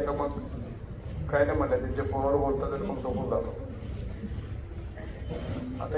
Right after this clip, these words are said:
एखाद्या कुटुंबातल्या ज्येष्ठ व्यक्तींबद्दल एखादे नाथची अशी भावना आहे, म्हणजे त्या व्यक्तीने समाजासाठी किती वाहून घेतले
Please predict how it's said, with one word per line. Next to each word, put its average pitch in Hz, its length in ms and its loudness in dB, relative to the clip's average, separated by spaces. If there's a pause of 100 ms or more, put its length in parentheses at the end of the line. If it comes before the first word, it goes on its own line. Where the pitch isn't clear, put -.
(140)
एखाद्या 156 400 12 (2250)
कुटुंबातल्या 160 680 10
ज्येष्ठ 147 400 2
व्यक्तींबद्दल 151 760 4 (140)
एखादे 151 340 2 (200)
नाथची 143 380 2
अशी - 220 2
भावना - 300 2
आहे, 110 160 -2 (2000)
म्हणजे 139 180 -4 (120)
त्या 160 180 12
व्यक्तीने 156 520 4 (100)
समाजासाठी 160 600 4
किती - 280 -4
वाहून 180 240 8
घेतले - 300 -6